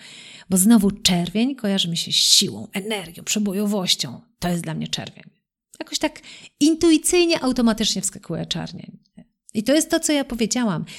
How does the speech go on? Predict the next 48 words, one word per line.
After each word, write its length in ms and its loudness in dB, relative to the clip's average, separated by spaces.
Nie 300 8
myśl 240 2
za 140 -2
dużo, 280 -2
nie 180 2
próbuj 340 -2
wsadzić 880 -2
w 60 -14
to 120 -2
lustro 440 0
czegoś, 320 0
co 140 -4
ci 120 0
się 160 0
wydaje, 440 -6
tam 200 -4
powinno 380 0
być 140 -2
na 60 -2
przykład 200 -6
ułożony, 680 4
e, 960 -4
niebieski, 720 0
spokojny 640 -2
niebieski. 600 -8
Nie. 460 -4
Poczuj 360 2
kolor 520 2
i 80 8
niech 180 4
on 140 2
tam 160 0
się 140 -4
znajdzie 360 -6
w 100 -16
tym 120 -6
lustrze. 380 -8
Nie 260 10
blokuj 400 2
siebie. 240 -2
To 60 -2
jest 220 -4
tylko 360 2
i 60 4
wyłącznie 420 0
ćwiczenie 380 -4
dla 140 -6
ciebie. 400 -10